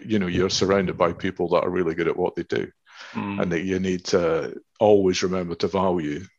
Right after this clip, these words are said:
Speaker 1: what those people bring to the equation, and, and to also get them to pull it forward and offer it to the best of their ability as well."
Speaker 2: Yeah. Mm, yeah, very nice, and a great, great, um, kind of, um,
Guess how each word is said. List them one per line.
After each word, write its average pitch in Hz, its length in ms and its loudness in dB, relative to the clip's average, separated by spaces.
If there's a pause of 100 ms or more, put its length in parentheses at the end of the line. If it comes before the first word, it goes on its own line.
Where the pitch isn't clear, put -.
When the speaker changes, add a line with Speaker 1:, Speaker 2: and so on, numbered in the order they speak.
(180)
Speaker 1:
what 95 200 2
those 85 180 -4
people 85 300 -6
bring 85 240 -6
to 80 80 -6
the 78 120 -6
equation, 90 580 -4
and, 90 320 -4
and 104 280 -2
to 117 120 0
also 120 400 2
get 101 220 0
them 95 140 -6
to - 120 -8
pull 98 240 0
it - 100 -4 (440)
forward 98 440 2
and 87 120 0
offer 90 340 -2
it - 100 -4 (200)
to - 80 -6
the 82 80 -2
best 85 280 -4
of 85 80 -8
their 82 200 -2
ability 82 460 -6
as 85 140 -14
well." 104 260 -8 (880)
Speaker 2:
Yeah. 107 380 2 (340)
Mm, 113 560 0
yeah, 113 260 6
very 117 220 4
nice, 110 240 2
and 113 160 2
a 104 60 0
great, 120 260 2 (140)
great, 113 200 4 (140)
um, 104 440 2 (280)
kind 104 120 0
of, - 380 -10
um, 101 600 0